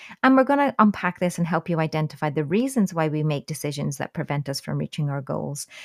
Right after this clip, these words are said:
And we'll also help you to identify how you can rise above it so that you can meet your potential, so that you can step into your power and you can stop this self-sabotaging behavior. Okay, so first of all, why do we do it? Like, why? Why, why, why?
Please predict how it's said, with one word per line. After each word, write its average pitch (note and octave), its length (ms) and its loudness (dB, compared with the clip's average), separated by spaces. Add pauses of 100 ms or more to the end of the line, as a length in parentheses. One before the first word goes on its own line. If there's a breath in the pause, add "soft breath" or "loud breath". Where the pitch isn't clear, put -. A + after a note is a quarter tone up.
(240 loud breath)
And E3+ 180 4
we'll E3+ 160 2
also A#3+ 280 2
help A3+ 200 0
you F#3 120 0
to E3+ 140 -6
identify D#3+ 520 0
how D#3+ 200 -2
you D3+ 120 -2
can D#3 200 -2
rise D#3 340 -2
above C#3+ 240 -2
it G#3+ 180 0
so F3+ 140 -6
that E3+ 160 -10
you F3 140 -8
can G#3 340 2
meet G3 220 2
your - 80 -8
potential, C#3+ 420 -10
so - 160 -10
that D#3+ 140 -6
you E3+ 100 -10
can G3 320 0
step E3 320 -4
into D#3 240 -4
your D3+ 100 -2
power D3 460 0 (360 loud breath)
and E3 160 2
you D#3 60 -2
can E3 160 0
stop - 400 -2 (300 soft breath)
this D#3+ 180 -2
self-sabotaging C#3 1160 -4 (120)
behavior. - 500 -10 (360)
Okay, - 280 -4 (500 loud breath)
so A3+ 280 0 (140)
first D4 280 0
of E3+ 80 -4
all, E2+ 200 -6 (160)
why B3+ 320 -2
do C4+ 100 -2
we G#3+ 100 0
do - 120 -2
it? - 200 -8 (160)
Like, F#3+ 180 -8
why? A#3 520 -6
Why, A3 360 -6
why, B3+ 200 -2
why? A#3+ 580 -2